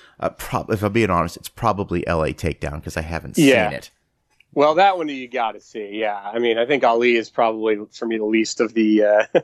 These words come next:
Speaker 2: <laughs> the one, the, the least important, but yeah, you gotta, you gotta see L A Takedown. It's just, you'll just, you're gonna be,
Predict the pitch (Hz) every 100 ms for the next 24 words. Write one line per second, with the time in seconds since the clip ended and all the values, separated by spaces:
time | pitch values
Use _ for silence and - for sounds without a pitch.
0 | _ - - _ - 156 139 127 135 139
1 | 135 147 185 - 131 - 127 117 104 120
2 | 127 110 117 139 156 135 143 135 143 117
3 | 117 110 104 98 101 92 - 101 107 -
4 | 117 - 143 131 120 175 127 117 135 120
5 | 110 107 104